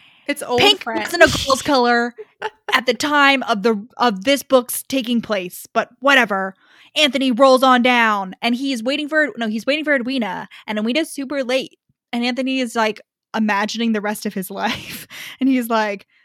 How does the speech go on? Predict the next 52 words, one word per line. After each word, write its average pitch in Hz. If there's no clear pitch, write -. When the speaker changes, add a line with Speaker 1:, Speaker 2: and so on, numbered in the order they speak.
Speaker 2:
"I 247
may 330
come 427
to 427
regret, 226
like, 190
marrying 202
someone 180
who's, 202
like, 170
always 185
late, -
'cause -
that's 233
actually 294
really 214
fucking 202
annoying." 165
But 180
then 233
he's 240
like, 254
"Ah, 254
whatever. 208
I'm 226
only 247
living 220
nine 214
more 208
years. 196
Like, 208
who 320
cares?" 269
<laughs> -
I'm 349
like, 269
Speaker 1:
Wait, 370
it 277
is 453
really 339
inter-, 262
I 233
don't 311
know 381
how 415
I 359
never 240
knew 220
this 240
before, 190
that 185
Allison, 196